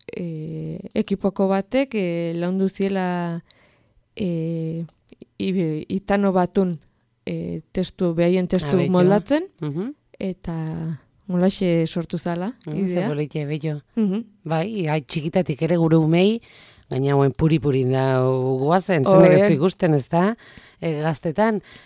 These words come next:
Speaker 2: eta, bueno, ba, hortxe, eh, zeharka badare itanoa entzutea.
Speaker 1: Oien, ba, eh, nik uste umeke kontoko diela, eh, itanoa ezautze ez duen umeke.
Speaker 2: Bai.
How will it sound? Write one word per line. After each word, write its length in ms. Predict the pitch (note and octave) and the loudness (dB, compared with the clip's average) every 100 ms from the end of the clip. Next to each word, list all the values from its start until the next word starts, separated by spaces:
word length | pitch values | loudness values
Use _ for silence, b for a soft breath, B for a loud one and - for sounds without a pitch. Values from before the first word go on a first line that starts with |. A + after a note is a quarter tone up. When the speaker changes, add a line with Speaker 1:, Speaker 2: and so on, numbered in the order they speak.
| B | B
Speaker 2:
eta, 640 | - E3 E3 D3+ D3 C#3+ C#3+ | -4 -2 -2 -2 -2 0 0
bueno, 260 | D3+ G#3+ | 0 0
ba, 140 | F3+ D#3+ | 2 2
hortxe, 460 | E3 - F3 D3 - - | 2 2 0 0 -6 -6
eh, 180 | F#3+ | -6
zeharka 420 | G#3+ F#3 F#3+ - F#3+ | -2 0 0 0 0
badare 520 | F3+ F3+ F3+ F3 D#3+ | 0 2 2 0 -4
itanoa 760 | F#3+ F#3 F#3 F3+ F3+ F3 D#3 D3 _ _ _ _ - | -8 -4 -2 -2 0 -2 -2 -8 _ _ _ _ -2
entzutea. 720 | F#3 F3 G#3+ - F#3+ F#3+ B3 | -2 0 0 2 4 4 2
Speaker 1:
Oien, 400 | A3+ G3+ F#3 A3 - | 0 0 -2 -6 -10
ba, 400 | G3+ F3+ F3+ F3 | -4 0 0 -2
eh, 120 | G#3+ A3 | -4 -4
nik 200 | G3 G3 | -4 -4
uste 260 | G#3 A#3+ | -2 0
umeke 340 | A3 G#3+ G#3+ A3 | 2 2 0 -2
kontoko 460 | A3 A3 A3+ A3 | -2 -2 -2 0
diela, 760 | F#3 F3 F3+ E3+ E3 E3 E3 E3+ _ _ _ | 0 2 2 0 -2 -4 -4 -8 _ _ _
eh, 260 | - F3 F3+ | -6 -4 -4
itanoa 400 | F3 F#3+ F#3 F#3 | -4 -4 -2 -2
ezautze 420 | F3+ G3 G3 F#3+ F3+ | 0 -2 0 0 0
ez 80 | |
duen 240 | F3+ F3+ F3+ | 4 4 4
umeke. 360 | F#3 F#3 C#3 | 2 0 4
Speaker 2:
Bai. 380 | C#3 C#3+ C3+ D#3+ | 4 6 2 -2